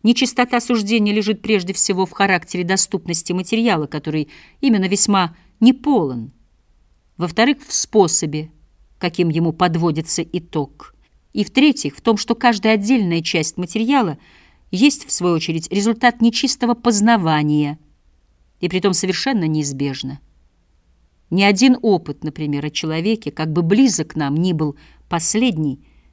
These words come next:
не может быть настолько полным, чтобы мы имели логическое право подвести ему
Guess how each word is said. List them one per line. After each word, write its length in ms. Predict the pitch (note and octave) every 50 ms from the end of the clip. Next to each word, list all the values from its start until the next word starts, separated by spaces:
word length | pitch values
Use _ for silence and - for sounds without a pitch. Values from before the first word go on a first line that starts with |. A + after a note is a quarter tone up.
| _ _ _ _ -
не 100 | - G3+
может 240 | C#4+ C#4+ A3+ E3+ E3
быть 180 | E3 E3+ E3 E3
настолько 440 | F3+ F#3 - - G3 - - F#3+
полным, 560 | E3 - - D4+ E4 D#4 A#3+ F#3+ D#3+ D3 - - _ _ _ _ _ _ _ _ _ _
чтобы 300 | - - - B3 A3 C4
мы 160 | B3 C#4+ C4+ C#4
имели 340 | A#3+ A#3+ A#3+ C4 B3 A#3+
логическое 640 | A#3 A3+ A#3 G#3 A3 C4 - - - - - A#3 A3+
право 340 | A3+ - C4+ D4+ D#4 C#4 F4
подвести 580 | - - G3+ F#3+ G3+ A3 - - - - C4+ B3
ему 160 | A3 F#3+